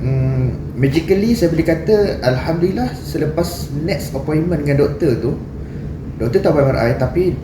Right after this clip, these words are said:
kaki saya dah surut pada bengkak, doktor gerak-gerakkan saya punya lutut. Doktor, surprisingly, doktor kata, "Saya tengok awak punya dua lagi ligamen saya dah baik.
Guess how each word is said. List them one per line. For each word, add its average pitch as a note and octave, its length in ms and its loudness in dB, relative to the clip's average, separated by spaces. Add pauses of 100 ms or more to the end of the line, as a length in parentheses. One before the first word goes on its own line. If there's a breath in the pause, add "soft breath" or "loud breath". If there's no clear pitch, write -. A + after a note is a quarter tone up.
(440)
kaki A#2+ 240 0
saya F3 220 2
dah D#3 80 0
surut C#3 180 2
pada A#2+ 160 -2
bengkak, A#2+ 400 -2
doktor B2 220 -2
gerak-gerakkan C#3 560 0
saya C#3+ 100 -4
punya C#3+ 240 -2
lutut. - 300 -4
Doktor, D3 580 0 (380)
surprisingly, F3+ 680 0
doktor B2+ 220 -4
kata, D3+ 240 -4 (760)
"Saya D3 160 -4
tengok F3 220 0
awak D#3+ 240 4
punya F3+ 180 0
dua F3 300 4
lagi F3+ 340 -4 (140)
ligamen D3 320 0
saya F#3+ 160 0
dah F#3+ 160 0
baik. F2+ 180 0